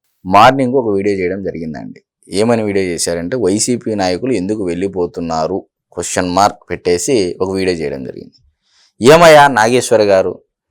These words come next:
రాష్ట్రంలో ఇంతకు మించి ఇంకేం పని పాట లేదా మీకు? అంటే సమస్యల మీద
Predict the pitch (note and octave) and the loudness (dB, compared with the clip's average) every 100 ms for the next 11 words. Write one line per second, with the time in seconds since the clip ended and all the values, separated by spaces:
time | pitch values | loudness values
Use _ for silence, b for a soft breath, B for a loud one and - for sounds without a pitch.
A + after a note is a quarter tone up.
0 | _ - F2+ G2+ B2+ D3+ F3 D#3+ D#3 B2+ | _ -4 4 6 6 4 2 2 2 2
1 | A#2 A2+ A2+ B2 C3 A#2+ G#2 A#2 A#2 F#2 | 2 0 0 -2 -2 0 2 2 0 0
2 | A#2 A#2+ G#2 G2+ F#2+ F2 G2 G2 F2 F2+ | 0 2 2 2 0 -2 -4 -8 -10 -6
3 | F#2+ - F#2 A#2+ - B2+ B2 A2 | -4 -2 0 2 4 4 2 0